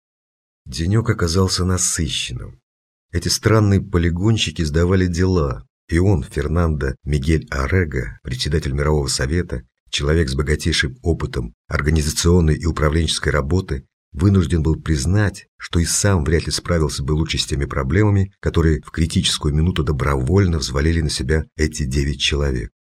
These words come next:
Да что там лучше? Почти наверняка он справился бы хуже. Взять хотя бы молниеносность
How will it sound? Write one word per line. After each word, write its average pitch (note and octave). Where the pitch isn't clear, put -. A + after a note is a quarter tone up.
Да -
что -
там D2
лучше? D2+
Почти D#2+
наверняка E2
он D2+
справился E2+
бы D#2+
хуже. -
Взять D#2
хотя D#2
бы D2
молниеносность D#2